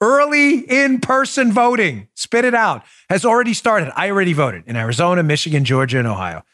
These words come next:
just to name a few. You're turning out record-setting numbers. Have you seen 'em? Good for you. I've seen it. There are many, many more states where early in-person, person voting is. I can't say it. I cannot say early in-person voting.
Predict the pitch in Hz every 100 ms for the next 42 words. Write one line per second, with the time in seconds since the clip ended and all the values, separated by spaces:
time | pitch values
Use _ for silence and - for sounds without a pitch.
0 | - 139 - 135 113 - 101 82 _ _
1 | _ _ _ _ _ - 135 170 165 160
2 | 151 139 143 143 143 - 147 131 127 127
3 | 110 104 104 - 147 175 165 131 - 107
4 | 117 98 92 - 113 104 76 _ _ _
5 | _ - _ _ - 151 151 147 151 160
6 | 175 170 127 101 - 131 135 127 120 135
7 | 123 127 127 131 131 127 117 123 123 123
8 | 110 120 113 123 117 113 117 113 135 -
9 | 127 190 - 226 202 120 127 - 180 196
10 | - 170 170 170 151 160 170 160 165 160
11 | 170 156 175 120